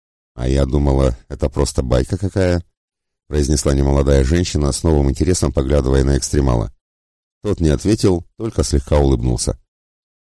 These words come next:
Пообщавшись таким образом с самой императрицей и её приближёнными, в основном с графом Шуваловым, он услышал неожиданную фразу. «Я велела перенести ваши вещи в Зимний дворец», с милой улыбкой сказала государыня.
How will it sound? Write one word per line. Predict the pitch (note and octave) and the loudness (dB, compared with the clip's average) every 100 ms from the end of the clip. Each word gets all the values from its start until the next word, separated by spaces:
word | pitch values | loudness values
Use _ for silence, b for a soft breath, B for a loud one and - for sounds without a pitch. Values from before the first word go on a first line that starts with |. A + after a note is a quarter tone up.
| _ _ _ | _ _ _
Пообщавшись | C2+ C2 - C#2+ D2 - | -6 -4 0 0 0 -2
таким | C2+ - | -2 0
образом | D#2 D2+ C#2 C2 B1 | 2 2 2 2 -2
с | |
самой | - D2 C#2 | -2 0 2
императрицей | C2 C#2+ C2+ E2 E2+ - C#2+ | 2 0 -2 0 -2 0 2
и | |
её | C#2+ C#2+ D2 | 4 4 2
приближёнными, | C#2+ C2 C#2 D#2+ G2 C#2+ B1+ A1+ _ _ - | 0 0 0 0 2 2 0 -4 _ _ -12
в | C#2 | -8
основном | - D#2 D2+ C2 | -2 2 2 0
с | A1+ | 0
графом | C#2+ D2 C#2 | 0 0 -2
Шуваловым, | - C#2 C#2+ B1+ B1 A1+ _ _ _ - | -2 0 2 2 0 -4 _ _ _ -12
он | A#2 C3 | -6 -4
услышал | - G#2 F#2+ | -2 -2 0
неожиданную | D#2+ D2 B1+ C#2 C#2 | 2 2 0 0 0
фразу. | C2 C#2 A#1 G#1+ _ _ _ _ _ _ _ - | 0 -2 -2 -6 _ _ _ _ _ _ _ -10
«Я | F2 | -2
велела | F#2 F#2 F#2+ F#2+ | 2 4 4 2
перенести | - F#2 F2 F2+ - - F#2+ | 4 2 4 2 0 0 2
ваши | F2+ - E2+ | 2 2 2
вещи | F#2+ - - | 2 0 0
в | D#2+ | 0
Зимний | D2 D#2+ E2 | 2 4 4
дворец», | D#2+ F#2 F2+ - _ _ _ _ _ | 2 2 0 -4 _ _ _ _ _
с | - | -4
милой | D#2+ C2+ B1+ | 0 2 4
улыбкой | C2+ - E2+ | 4 2 0
сказала | C#2 B1+ C2+ C2 | -2 0 2 2
государыня. | B1+ - B1+ B1 A1+ G#1 | 0 0 0 0 0 -6